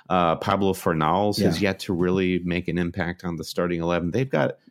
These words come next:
Speaker 1: they've got a great
Speaker 2: Yeah.
Speaker 1: squad, a, a great attacking squad.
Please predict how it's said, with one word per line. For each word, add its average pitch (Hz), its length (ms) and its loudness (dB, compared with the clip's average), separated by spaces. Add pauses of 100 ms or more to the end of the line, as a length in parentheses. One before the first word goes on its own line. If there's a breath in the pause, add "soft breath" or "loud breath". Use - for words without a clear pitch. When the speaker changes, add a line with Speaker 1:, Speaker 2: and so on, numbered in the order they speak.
(140)
Speaker 1:
they've - 100 -10
got 190 120 2
a 135 40 4
great 98 360 0
Speaker 2:
Yeah. 98 100 2
Speaker 1:
squad, 92 360 0
a, 67 280 -4
a 90 60 0
great 107 260 0
attacking 104 460 -2
squad. - 380 -12